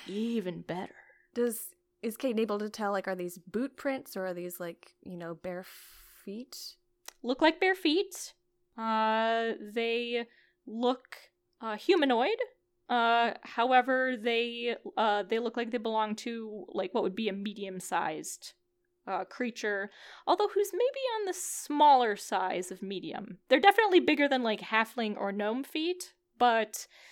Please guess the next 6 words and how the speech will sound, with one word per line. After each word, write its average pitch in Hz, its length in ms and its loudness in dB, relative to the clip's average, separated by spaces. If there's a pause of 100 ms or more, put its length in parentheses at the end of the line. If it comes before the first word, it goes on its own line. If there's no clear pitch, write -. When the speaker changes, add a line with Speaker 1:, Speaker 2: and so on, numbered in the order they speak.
(360)
Speaker 1:
uh, 180 540 0
these 208 220 -4
aren't 208 600 -2 (340)
big 220 200 2
centaur 226 600 2
hooves. 220 960 -4